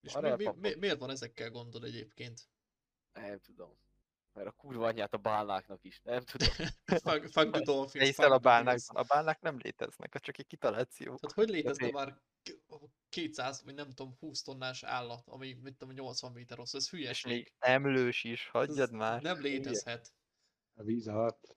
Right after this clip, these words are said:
Speaker 1: Vízre,
Speaker 3: Ja, ja.
Speaker 1: vízben.
Speaker 3: Itt.
Speaker 1: Hm.
Speaker 2: Ezt a, izé, a, mi az, Atlanti óceán lobby találta ki, hogy
Speaker 3: Ja, ja.
Speaker 2: ne menjenek oda az emberek, mert nagy halak vannak, amik emlősök ráadásul.
Speaker 1: Sőt, ú-, úgy tudom, hogy
Speaker 4: Mhm.
Speaker 1: Atlanti
Speaker 4: Azt
Speaker 1: óceán se létezik.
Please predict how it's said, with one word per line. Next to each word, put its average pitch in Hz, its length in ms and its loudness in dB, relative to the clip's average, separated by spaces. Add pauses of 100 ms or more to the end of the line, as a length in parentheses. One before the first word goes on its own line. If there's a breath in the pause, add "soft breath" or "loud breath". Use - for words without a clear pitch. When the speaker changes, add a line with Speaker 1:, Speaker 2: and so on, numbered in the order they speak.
Speaker 1:
Vízre, 135 400 -2
Speaker 3:
Ja, 120 220 6
ja. 120 100 0
Speaker 1:
vízben. 135 400 -2
Speaker 3:
Itt. 123 160 0
Speaker 1:
Hm. 131 140 -14 (720)
Speaker 2:
Ezt - 240 -6
a, 135 60 4
izé, 113 380 0
a, 104 460 2 (460)
mi 113 140 -14
az, 104 400 -14
Atlanti 113 540 -4
óceán 104 840 -2
lobby 107 360 -4
találta 98 460 0
ki, - 180 -10
hogy 101 120 -6
Speaker 3:
Ja, 123 220 2
ja. 120 220 -4 (400)
Speaker 2:
ne 110 140 -10
menjenek 101 460 -10
oda 101 140 -10
az 95 120 -6
emberek, 98 440 -6
mert 95 200 -4
nagy 101 160 -4 (800)
halak 101 300 -2
vannak, 101 360 -6
amik 101 200 -8
emlősök 95 540 -6
ráadásul. 101 360 -4
Speaker 1:
Sőt, 143 120 -10
ú-, - 260 -14
úgy 147 120 -4
tudom, 143 180 -6
hogy 143 80 -4
Speaker 4:
Mhm. 120 80 -6
Speaker 1:
Atlanti 127 320 -6
Speaker 4:
Azt 123 80 -10
Speaker 1:
óceán 127 260 -6
se 120 120 -10
létezik. 123 540 -14